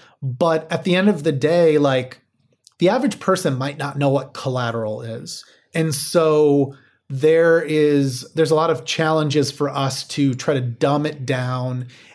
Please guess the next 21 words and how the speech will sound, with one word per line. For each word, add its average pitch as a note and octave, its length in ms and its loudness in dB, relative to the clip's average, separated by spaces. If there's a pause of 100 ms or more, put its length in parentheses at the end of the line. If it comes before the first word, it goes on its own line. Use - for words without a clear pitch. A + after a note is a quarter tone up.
and C#3 200 0
make D#3 200 0
it D#3 100 -2
like B2 440 -6
banking. C3 640 -6 (140)
You C#3 140 -4
know, C#3 140 2
like, C#3 260 -2
I F3 80 0
do E3 260 2
think G#3 260 0
the D3+ 60 2
banking F#3 460 2
industry D3+ 460 -2
has B2 200 -2
done C#3 580 0 (280)
a D#3+ 100 -2
great D3 460 0
job B2 580 0
<laughs> - 160 -6
of C#3 400 -2